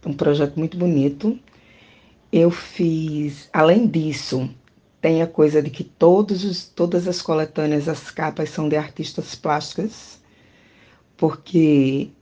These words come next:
a intenção é de trazer visibilidade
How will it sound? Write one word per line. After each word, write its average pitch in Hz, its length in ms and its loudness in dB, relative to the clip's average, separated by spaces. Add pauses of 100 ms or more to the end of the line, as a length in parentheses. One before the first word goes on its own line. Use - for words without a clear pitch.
(100)
a 143 100 0
intenção 147 760 2
é 135 120 4
de 135 680 0 (400)
trazer 147 400 4
visibilidade 147 1120 0